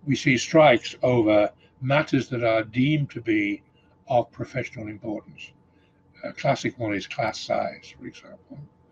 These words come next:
Another one is, um, involvement in school level decision making and participation in, uh, provincial level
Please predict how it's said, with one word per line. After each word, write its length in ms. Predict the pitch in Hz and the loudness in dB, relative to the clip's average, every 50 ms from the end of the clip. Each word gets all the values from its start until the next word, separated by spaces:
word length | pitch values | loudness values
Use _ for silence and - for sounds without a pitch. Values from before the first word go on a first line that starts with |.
| _ _ _ _ _ _ _ _ _ _ _ - | _ _ _ _ _ _ _ _ _ _ _ -6
Another 360 | - 120 113 120 120 120 120 | -4 -2 0 2 2 4 4
one 300 | 117 113 113 113 113 107 | 4 4 2 2 2 2
is, 360 | 101 107 107 104 95 95 - - | 2 2 2 0 -2 -4 -4 -2
um, 560 | 107 104 98 98 101 101 101 95 98 - - - _ _ - - - - - - - _ _ - | 0 2 2 2 0 -4 -6 -6 -8 -8 -10 -14 _ _ -20 -20 -20 -20 -20 -20 -20 _ _ 2
involvement 840 | 120 117 110 101 120 120 127 127 127 117 110 117 113 107 101 - - | 2 2 4 6 6 6 6 6 6 4 2 2 2 0 0 -2 -6
in 260 | 110 107 101 98 92 - _ _ _ _ _ _ _ _ _ | -6 -6 -6 -8 -10 -14 _ _ _ _ _ _ _ _ _
school 400 | - - - - 143 131 120 113 | -18 -10 -4 0 2 4 6 6
level 300 | 110 107 104 107 104 98 | 4 4 2 0 -2 -2
decision 600 | 95 107 95 - - 127 117 107 - - 107 104 | -2 -4 -6 -6 -4 -2 -2 -2 -4 -6 -10 -10
making 440 | 101 98 92 95 - - 107 95 - 143 - _ _ _ _ _ _ _ _ _ _ _ - | -8 -8 -8 -10 -12 -14 -14 -14 -14 -16 -20 _ _ _ _ _ _ _ _ _ _ _ -10
and 260 | 127 117 113 110 110 - | -8 -6 -6 -6 -6 -6
participation 960 | - 123 - - 123 - - - 98 85 120 113 110 110 - - 120 107 107 | -4 -4 -4 -2 -4 -6 -6 -8 -10 -6 -4 -4 -2 -4 -4 -6 -10 -8 -8
in, 260 | 104 104 104 104 - _ _ _ _ _ _ _ _ _ _ _ - | -8 -10 -10 -12 -16 _ _ _ _ _ _ _ _ _ _ _ -8
uh, 260 | 120 120 117 110 - - | -4 -2 0 0 0 -2
provincial 640 | - - 113 110 107 107 110 - - 117 110 101 | -4 -6 -6 -2 -2 -2 -2 -2 -4 -4 -2 -2
level 440 | 101 104 104 101 98 98 98 98 - | 0 0 0 0 0 -2 -4 -4 -8